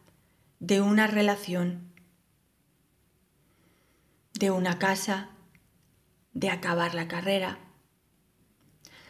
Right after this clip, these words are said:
Lo que realmente está sucediendo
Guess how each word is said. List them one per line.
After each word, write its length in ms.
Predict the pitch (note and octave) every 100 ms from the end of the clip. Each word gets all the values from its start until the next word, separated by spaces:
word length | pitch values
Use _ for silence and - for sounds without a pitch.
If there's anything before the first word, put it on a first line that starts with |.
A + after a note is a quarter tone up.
| - - - - _ _ _ _ _ _ _ _
Lo 120 | A#3
que 120 | A3+ A#3
realmente 640 | A#3 B3+ D4 C#4+ C#4 B3+
está 240 | G#3+ A#3+
sucediendo 720 | A#3+ A#3+ - G#3 A#3 G#3+ F3